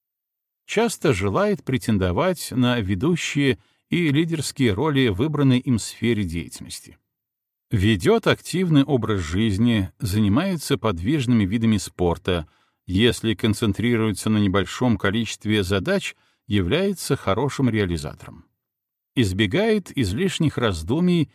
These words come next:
и теоретизирования, всё проверяет на практике и личном опыте.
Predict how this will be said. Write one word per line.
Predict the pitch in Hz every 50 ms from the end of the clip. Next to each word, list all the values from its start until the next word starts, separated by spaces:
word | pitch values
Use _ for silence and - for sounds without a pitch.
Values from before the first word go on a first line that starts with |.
| _ _ _ _
и | - 147 160 156
теоретизирования, | - - 147 151 135 - - 107 87 82 92 95 90 92 87 92 92 92 92 92 82 _ _ _ _ - - _ _
всё | - - - - 175 226
проверяет | - - 139 120 98 95 87 113 156 185 185 175 - - -
на | 113 107 98
практике | - - 104 113 139 - - - 156 143 - 156 151 151
и | 147 _ - 120 110 107
личном | 98 107 113 - - - 104 95 -
опыте. | - 90 80 _ _ - - -